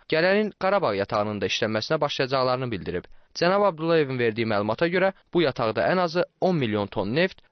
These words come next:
və altı milyard kub metrdən çox qaz ehtiyatı var. Müstəqil Dövlətlər Birliyi Statistika Komitəsinin iki min altıncı ilin ilk rübü ilə bağlı hesablamalarına görə M D B ölkələri arasında ən yüksək iqtisadi artım tempi Azərbaycanda olub. Bu rəqəmlərə görə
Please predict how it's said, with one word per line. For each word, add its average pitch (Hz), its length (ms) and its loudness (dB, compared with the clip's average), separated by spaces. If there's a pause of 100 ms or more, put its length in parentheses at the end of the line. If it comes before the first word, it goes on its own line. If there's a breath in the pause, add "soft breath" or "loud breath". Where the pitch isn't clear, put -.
(100)
və 147 100 2
altı 143 320 0
milyard 185 240 0
kub 147 180 -6
metrdən 139 380 -2
çox 131 180 -2
qaz 131 220 0
ehtiyatı 90 420 -4
var. 92 220 -2 (560)
Müstəqil 196 400 0
Dövlətlər 170 420 2
Birliyi 104 240 -2
Statistika - 520 -2
Komitəsinin 123 500 -2 (260 soft breath)
iki - 200 -4
min 202 100 2
altıncı 151 380 -2
ilin 139 200 -2
ilk 139 240 -4
rübü 127 220 2
ilə 92 140 0
bağlı 101 260 0
hesablamalarına 113 640 0
görə 180 260 2 (360 soft breath)
M 175 180 2
D 190 100 4
B 214 80 6
ölkələri 110 400 2
arasında 104 480 0
ən 127 220 0
yüksək 98 320 -2
iqtisadi 107 340 0
artım 107 280 0
tempi 160 280 0
Azərbaycanda 135 680 0
olub. 110 260 0 (260)
Bu 156 140 2
rəqəmlərə 123 420 2
görə 185 240 4